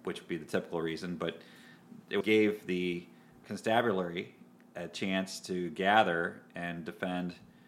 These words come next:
the courthouse and the city hall because they knew that this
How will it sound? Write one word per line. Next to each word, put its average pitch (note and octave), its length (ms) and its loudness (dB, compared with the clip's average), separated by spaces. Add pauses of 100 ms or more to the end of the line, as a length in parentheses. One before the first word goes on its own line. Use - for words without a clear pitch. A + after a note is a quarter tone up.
(280)
the E2 400 -8 (140)
courthouse G#2 560 2
and F2+ 180 -4
the F2 80 -8
city E2+ 220 -6
hall F2+ 480 4 (340)
because F#2 380 0
they F#2 140 2
knew F#2+ 260 4
that F2+ 160 -4
this - 360 -6